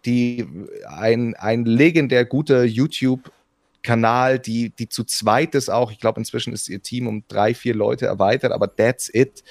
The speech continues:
die Qualität liefern, dafür braucht die A R D, ähm, fünfundvierzig Leute, um das auch nur ansatzweise so hinzukriegen und das wird am Ende nicht ansatzweise so gut. Äh, und die machen das einfach so aus dem Stand gefühlt. Oder, äh,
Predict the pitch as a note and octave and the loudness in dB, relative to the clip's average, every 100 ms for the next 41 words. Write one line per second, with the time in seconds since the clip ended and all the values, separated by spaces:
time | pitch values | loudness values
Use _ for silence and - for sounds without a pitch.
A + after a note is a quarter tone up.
0 | - - _ G2+ - A2+ B2+ - C3 C#3+ | -20 -20 _ -16 2 2 2 0 2 2
1 | - A#2+ E3+ - C#3 D3 D3 - _ _ | 2 0 0 2 2 2 -6 -14 _ _
2 | A2+ - C3 - A2 C3 - - C3 - | 0 2 0 2 4 4 2 -2 -2 2
3 | A#2+ B2 B2+ A#2+ A#2 B2+ D3 D3 - A#2 | 2 4 2 2 2 4 4 2 -2 0
4 | A#2+ B2 B2+ B2+ - - E3 D#3 C#3 D3 | 0 0 -4 -6 -10 -4 -2 -2 0 -2
5 | D3+ C3+ C3+ A#3+ - G#2+ G#2 - - B2+ | -2 2 4 4 2 -2 -2 -4 0 2
6 | B2+ A#2+ F#3 E3+ - C#3 C#3 C3 F#3 A#3 | 4 2 2 -2 2 2 2 2 2 2
7 | A#2 - A2 A#2 A2 - C3+ B2+ C3+ C3 | -4 -4 -4 -2 -4 -2 -2 0 0 0
8 | B2+ C3+ C3 - B2 A#2+ B2+ G#3 E3 - | 0 -2 0 2 0 0 -2 2 2 2
9 | - - - - - - A2 A2 A2 A2 | -12 -20 -20 -20 -8 2 4 6 4 0
10 | A#2 A#2+ A#2+ C3+ C3+ - B2+ C3 - - | -4 -2 0 0 -2 -4 -4 -4 -4 -4
11 | - C3 - C#3+ D3+ - G#2 - F#2+ G2 | -4 -6 0 2 2 -2 -6 -4 0 2
12 | B2 _ - _ _ B2+ D#3+ D3+ C#3 C#3+ | 0 _ -20 _ _ 6 8 8 8 6
13 | - _ A#2 A#2 A#2 A#2 | 2 _ 0 4 4 4